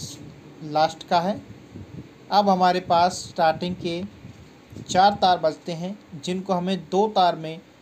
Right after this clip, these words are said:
convert करना है बीच में connection देके। तो running की किसी भी coil के एक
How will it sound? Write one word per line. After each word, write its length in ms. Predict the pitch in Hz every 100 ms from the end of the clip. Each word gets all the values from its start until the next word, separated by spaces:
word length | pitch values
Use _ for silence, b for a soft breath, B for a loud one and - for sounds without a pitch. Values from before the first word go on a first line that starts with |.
| _ - -
convert 340 | 147 143 139
करना 300 | - 147 156 170
है 160 | 190 208 - - - - 175
बीच 240 | 160 -
में 120 | 165
connection 500 | 147 147 143 - 147
देके। 300 | 139 143 - 196 208 - - - - - - -
तो 200 | 139 135 - - - - -
running 340 | - 175 208 208
की 100 | 208
किसी 300 | - 190 214
भी 100 | 214
coil 320 | 208 170 156
के 180 | 165 170
एक 100 | 180